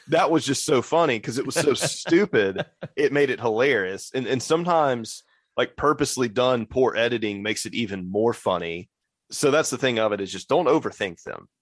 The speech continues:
Speaker 2: Right.
Speaker 1: Like, you can do something really goofy like that. And even if you take somebody's meme and you cross it out with finger paint and then write a word in bad cell phone handwriting under it, that adds just a whole nother dynamic to it.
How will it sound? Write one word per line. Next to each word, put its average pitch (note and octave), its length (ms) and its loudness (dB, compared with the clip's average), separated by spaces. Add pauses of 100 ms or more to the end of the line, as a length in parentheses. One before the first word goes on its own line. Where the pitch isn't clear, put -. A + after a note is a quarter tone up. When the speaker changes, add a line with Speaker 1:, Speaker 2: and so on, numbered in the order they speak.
Speaker 2:
Right. D#2+ 200 -8
Speaker 1:
Like, G#2+ 180 -4
you C#3+ 120 0
can A2 340 -6
do B2 160 -2
something A2 480 -2 (460)
really A#2 280 2
goofy A2 340 0
like G#2 260 0
that. G2+ 260 0
And G2+ 100 -6
even B2 180 -4
if G#2 200 -8
you A2 60 -4
take A#2 240 -4
somebody's G#2+ 380 -4
meme G#2 560 -4 (340)
and A2 120 -2
you G#2+ 140 -2
cross A#2 360 0
it G#2 60 -6
out G#2+ 180 2
with F2 100 -6
finger A2 320 -4
paint G2 400 -6
and G2 100 -8
then F#2 100 -6
write G#2+ 220 0
a - 40 -6
word G2+ 300 -2
in F#2 100 -8
bad G2+ 460 0 (300)
cell G#2+ 240 0
phone G#2 240 -2
handwriting G2+ 640 -2
under G2+ 340 -2
it, E2+ 180 -4 (440)
that A2 120 0
adds G#2 200 0
just G2 140 -6
a F#2 60 -2
whole G#2+ 180 2
nother F#2+ 220 -4
dynamic F#2+ 520 -4
to F2+ 240 -8
it. E2 160 -6